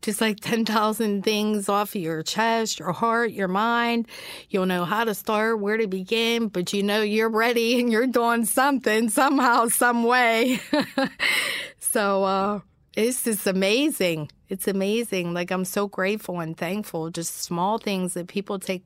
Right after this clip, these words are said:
maybe for granted on a daily basis. I just, I'm just grateful and thank God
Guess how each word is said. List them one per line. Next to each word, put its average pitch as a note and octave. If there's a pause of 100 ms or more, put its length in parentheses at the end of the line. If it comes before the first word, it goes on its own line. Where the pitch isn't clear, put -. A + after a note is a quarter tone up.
(140)
maybe F#3
for F3
granted F#3
on F3
a F3+
daily F3+
basis. F3
I E3
just, F#3 (520)
I'm F#3
just G3
grateful F#3+
and F3
thank G3
God F#3+